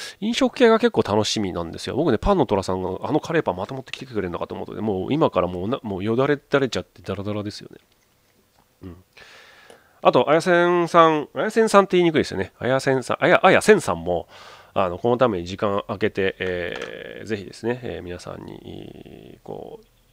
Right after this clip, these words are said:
あの、直に、シーディー販売させてもらいたいということでですね、えー、来てくださいますので、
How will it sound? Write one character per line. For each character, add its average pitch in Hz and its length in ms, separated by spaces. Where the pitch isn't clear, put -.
あ 92 40
の、 87 140
直 95 260
に、 113 160
シ - 140
ー 87 40
デ 85 60
ィ 82 40
ー 90 80
販 85 40
売 87 160
さ 87 160
せ - 80
て 92 80
も 87 100
ら 87 80
い 87 60
た 98 100
い 92 80
と 85 560
い 85 80
う 82 80
こ 90 140
と 85 100
で - 80
で - 120
す - 100
ね、 98 100
え 85 420
ー、 - 40
来 - 20
て - 100
く - 120
だ 85 80
さ 92 120
い 90 60
ま 104 140
す - 100
の 80 140
で、 98 260